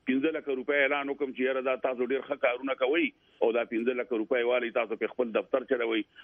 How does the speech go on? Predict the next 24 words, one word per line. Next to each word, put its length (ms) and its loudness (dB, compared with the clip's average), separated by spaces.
هغه 240 4
په 200 0
اصل 220 0
کې 180 0
هغه 180 0
د 120 -2
دفتر 380 -2
چلولو 340 0
یا 140 2
د 120 0
کاغذ 440 2
یا 100 2
د 800 -2
دوات 400 2
یا 120 2
د 120 -8
قلم 300 2
دپاره 360 0
نه، 140 -2
هغه 180 2
هم 160 -4
وخته 240 -4
د 120 -2
جرګمارو 540 0